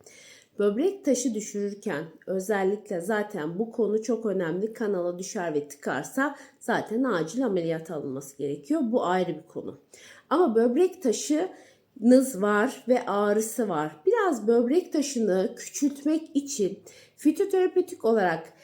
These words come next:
avokado yaprağının çayı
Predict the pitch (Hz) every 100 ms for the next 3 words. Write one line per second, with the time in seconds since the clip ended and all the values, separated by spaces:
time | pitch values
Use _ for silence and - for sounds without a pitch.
0 | - - - - 196 208 220 330 381 392
1 | 381 339 - 370 339 339 359 403 - -
2 | - 240 190 143